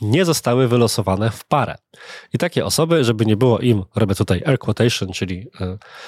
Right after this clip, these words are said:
e, cudzysłów w powietrzu, co świetnie widać w podcaście oczywiście,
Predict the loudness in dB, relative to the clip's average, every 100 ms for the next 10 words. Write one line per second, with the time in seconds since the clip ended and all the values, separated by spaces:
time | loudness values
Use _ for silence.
0 | -20 -10 -2 -2 -2 -2 0 2 2 0
1 | -4 -6 _ -2 2 2 0 -6 -2 0
2 | 0 0 0 2 0 -2 -2 -2 0 -2
3 | 0 0 -2 -2